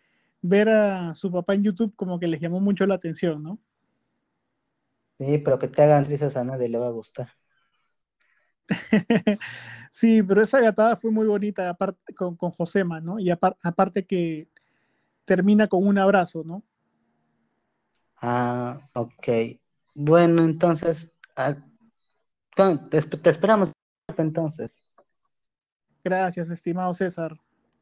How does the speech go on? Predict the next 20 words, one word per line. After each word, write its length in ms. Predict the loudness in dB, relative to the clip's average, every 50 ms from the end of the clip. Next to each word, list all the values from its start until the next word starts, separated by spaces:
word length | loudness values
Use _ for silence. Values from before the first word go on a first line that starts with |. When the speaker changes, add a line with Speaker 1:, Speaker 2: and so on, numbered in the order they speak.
| _ _ -10
Speaker 1:
Este, 720 | -10 -10 -10 -12 -6 -2 0 0 2 0 0 -2 -4 -8 -12 _ _ _ _ _ _ _ _ _ _ _ _ _ _ _ _ _ _ 2
no 120 | 2 4
conozco 380 | 4 4 4 2 2 0 0 0
Pucallpa, 540 | 0 0 2 4 4 4 2 -2 -4 -6 -8 _ _
no 120 | -6 -2 -2
conozco, 360 | 0 0 0 0 0 -2 -4
así 180 | -2 -2 -4
que 260 | -4 -2 -2 -2 -2 -4
será, 300 | -4 -6 -4 -2 -2 -4 -4
será 240 | -4 -4 -2 -2 -2
motivo 420 | -4 -4 -4 -2 -2 -2 -2 -2
de 60 | -4 -4
repente 400 | -6 -6 -6 -4 -4 -4 -4 -4
para 140 | -4 -6
en 80 | -6 -6
algún 160 | -4 -4 -2
momento 260 | -2 -2 -2 0 0
ir 100 | 0 0
por 160 | 0 -4 -6 -6
allá. 280 | -6 -10 -12 -16 -18